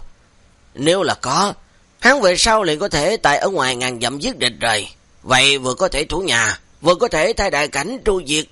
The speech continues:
những kẻ địch mạnh không thể đối đầu. Mà cái lần tru diệt địch này cùng với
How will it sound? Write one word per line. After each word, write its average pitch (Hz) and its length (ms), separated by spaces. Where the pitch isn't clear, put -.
những 156 320
kẻ 185 120
địch 160 180
mạnh 123 200
không 160 180
thể 160 120
đối 185 140
đầu. 120 140
Mà 190 180
cái 269 140
lần 180 220
tru 247 200
diệt 165 240
địch 160 200
này 156 260
cùng 147 300
với 254 360